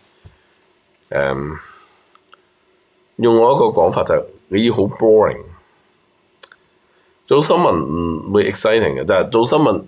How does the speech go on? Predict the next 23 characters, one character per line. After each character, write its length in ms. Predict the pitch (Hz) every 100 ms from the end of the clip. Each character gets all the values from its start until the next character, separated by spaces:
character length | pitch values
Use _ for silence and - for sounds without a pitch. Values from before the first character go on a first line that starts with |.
| - -
tell 280 | - 127 135
story 520 | - 123 120 85 -
exciting 680 | 98 - 110 113 113 69 73
呢， 80 | 98 -
係 220 | 90 85
會 180 | 85 76 -
其 60 |
實 160 | 80 78 - _ - - 90
賣 240 | 87 76
到 100 | 78
紙， 400 | 85 101 65 69 - _ _ _ _ _ _ _ _ _ _ _
但 180 | 95 92
係 60 | 95
呢 120 | 123
個 60 | 131
係 100 | 65
唔 180 | 57 69
理 140 | 71
想 140 | 73 67
嘅， 260 | 85 78
我 100 | 71
諗 100 | 65
咯。 140 | 78